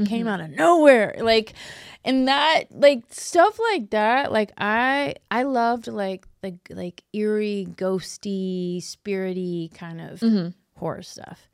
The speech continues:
Speaker 2: Yeah.
Speaker 1: Anyway, I could go on and on, but I feel like I'm talking too much.
Speaker 2: No,
Speaker 1: But
Speaker 2: you're not.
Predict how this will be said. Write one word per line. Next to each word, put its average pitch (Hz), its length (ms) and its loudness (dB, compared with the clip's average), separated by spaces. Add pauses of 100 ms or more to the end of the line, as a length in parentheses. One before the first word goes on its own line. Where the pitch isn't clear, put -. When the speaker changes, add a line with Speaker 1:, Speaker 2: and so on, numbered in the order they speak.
Speaker 2:
Yeah. 175 280 -6
Speaker 1:
Anyway, 254 180 4
I 269 60 6
could 285 140 -6
go 262 120 0
on 185 200 -10
and 175 100 -10
on, 175 160 -10
but 180 100 -6
I 175 80 -10
feel 180 120 -14
like 175 140 -12
I'm 175 100 -14
talking 170 300 -16
too 170 100 -12
much. 170 180 -14
Speaker 2:
No, 240 120 2
Speaker 1:
But 220 60 4
Speaker 2:
you're 240 100 -2
not. 247 240 -2